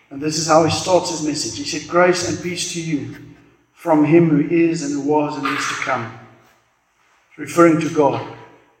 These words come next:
"From the seven spirits before the throne," he's referring to the Holy Spirit, the seven manifestations of the Holy Spirit. "And from Jesus Christ, who is the faithful witness, the firstborn of the dead, and the ruler of the kings of the earth."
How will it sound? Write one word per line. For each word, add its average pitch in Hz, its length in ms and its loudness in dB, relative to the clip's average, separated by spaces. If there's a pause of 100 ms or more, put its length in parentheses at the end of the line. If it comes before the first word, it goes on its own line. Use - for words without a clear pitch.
(560)
"From 175 260 2
the 170 80 4
seven 196 320 4
spirits - 460 0
before 160 340 -2
the 160 80 -8
throne," 156 400 -2
he's 120 80 -12
referring 156 400 -4
to 151 80 -6
the 147 100 -4
Holy 147 220 -4
Spirit, 151 340 -2
the - 60 -10
seven 156 300 -2
manifestations 147 680 -4
of - 140 -4
the 139 40 -8
Holy 135 200 -6
Spirit. - 400 -14 (1300)
"And 156 140 0
from 160 180 2
Jesus 175 500 -2
Christ, 156 320 2
who 147 80 -2
is 131 100 -8
the - 60 -14
faithful 160 480 -4
witness, 147 360 -4
the 131 60 -14
firstborn 170 560 -4
of 160 140 -4
the 147 80 -12
dead, 139 360 -8 (600)
and 139 100 -10
the 131 80 -8
ruler 151 340 4
of - 120 -2
the - 40 -10
kings 151 260 -6
of 143 120 -10
the 143 140 -10
earth." - 180 -12